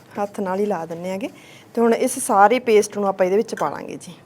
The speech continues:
ਇਹ ਇੰਨਾ ਕੋਈ ਜ਼ਿਆਦਾ ਗਰਮ ਨਹੀਂ ਹੈਗਾ ਕਿਉਂਕਿ ਇਹ ਕਿਹੜਾ ਆਪਾਂ ਇੰਨਾ ਗਰਮ ਕਰਿਆ ਹੋਇਆ ਹੈਗਾ। ਸੋ ਇਹਨੂੰ ਆਪਾਂ ਇਹਦੇ ਵਿੱਚ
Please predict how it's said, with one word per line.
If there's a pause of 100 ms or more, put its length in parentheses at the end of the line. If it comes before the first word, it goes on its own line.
(720)
ਇਹ
ਇੰਨਾ
ਕੋਈ
ਜ਼ਿਆਦਾ
ਗਰਮ
ਨਹੀਂ
ਹੈਗਾ
ਕਿਉਂਕਿ
ਇਹ
ਕਿਹੜਾ
ਆਪਾਂ
ਇੰਨਾ
ਗਰਮ
ਕਰਿਆ
ਹੋਇਆ
ਹੈਗਾ। (680)
ਸੋ
ਇਹਨੂੰ
ਆਪਾਂ
ਇਹਦੇ
ਵਿੱਚ